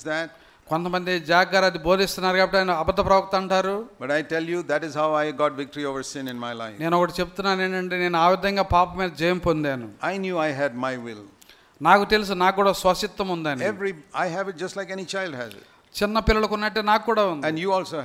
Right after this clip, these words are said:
Speaker 1: have it.
Speaker 2: నీకు కూడా ఉంది.
Speaker 1: And I know it is this my will that makes me get angry.
Speaker 2: ఈ సొంత చిత్తమే ఎప్పుడు కూడా కోప్పడేటట్టు చేస్తుంది.
Speaker 1: And lust and tell lies and hate and everything comes from my will.
Speaker 2: ద్వేషము, అబద్ధాలు చెప్పటం, మోహచూపులు ఇవన్నీ కూడా
Speaker 1: And
Speaker 2: సొంతం నుంచి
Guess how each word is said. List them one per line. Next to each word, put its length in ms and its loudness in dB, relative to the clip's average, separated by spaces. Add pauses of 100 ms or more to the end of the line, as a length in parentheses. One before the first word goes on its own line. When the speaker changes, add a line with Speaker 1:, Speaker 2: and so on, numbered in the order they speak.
Speaker 1:
have 140 -10
it. 80 -18 (120)
Speaker 2:
నీకు 200 -2
కూడా 140 6 (100)
ఉంది. 200 -4 (220)
Speaker 1:
And 120 -4
I 160 -2
know 200 -2
it 160 -14
is 40 -8 (120)
this 100 -4 (160)
my 80 0 (120)
will 220 0
that 120 -4 (140)
makes 260 -8
me 80 -8 (140)
get 80 -2 (120)
angry. 300 -6 (500)
Speaker 2:
ఈ 40 4 (120)
సొంత 260 4
చిత్తమే 340 2 (180)
ఎప్పుడు 240 -4
కూడా 200 4
కోప్పడేటట్టు 640 6
చేస్తుంది. 480 0
Speaker 1:
And 240 2
lust 360 0
and 60 -4 (120)
tell 120 -2 (120)
lies 360 0
and 100 -4 (120)
hate 340 -6
and 80 -8 (160)
everything 360 -4
comes 180 -4
from 120 -6 (100)
my 60 0 (120)
will. 160 -8 (300)
Speaker 2:
ద్వేషము, 600 4
అబద్ధాలు 480 4
చెప్పటం, 380 0 (280)
మోహచూపులు 500 2
ఇవన్నీ 260 0
కూడా 120 4
Speaker 1:
And 100 4
Speaker 2:
సొంతం 320 4
నుంచి 140 -2